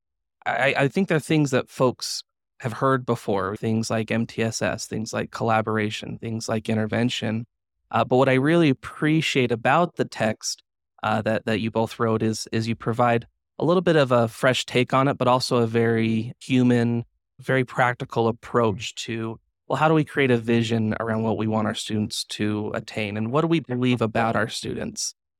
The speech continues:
And that fresh take, I, I think that's a good response to the, the dynamics of the, the situation.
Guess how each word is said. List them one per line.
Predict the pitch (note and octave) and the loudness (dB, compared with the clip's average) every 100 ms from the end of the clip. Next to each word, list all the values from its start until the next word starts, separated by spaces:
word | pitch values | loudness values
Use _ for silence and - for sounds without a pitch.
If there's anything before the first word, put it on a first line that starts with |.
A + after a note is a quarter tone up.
| _ _ | _ _
And | A#2+ A#2 A2+ A2 - | 0 2 2 -2 -2
that | B2 - - | -4 -4 -6
fresh | - D3+ D3 - | 0 2 2 -4
take, | - C3 B2+ | 0 0 0
I, | B2 A#2+ | -2 0
I | C3+ | -2
think | C3 D3+ | 0 2
that's | C#3+ - | 2 0
a | |
good | B2 B2+ A#2+ | 0 0 0
response | A#2+ - B2 B2 A#2+ | -4 -2 0 0 -2
to | - B2+ A#2 | -4 -2 0
the, | A2+ A2+ G#2 | 0 0 -2
the | A2+ | -2
dynamics | A#2 A2 A2+ A2+ A2+ - - | 0 2 2 2 0 -6 -4
of | A#2 B2 A#2 | 0 0 0
the, | - A2 G#2+ - | -2 -2 -4 -6
the | |
situation. | A#2+ - - A2+ G2+ - - F#2 A#2 | -6 -4 -2 -2 -2 -4 -6 -6 -8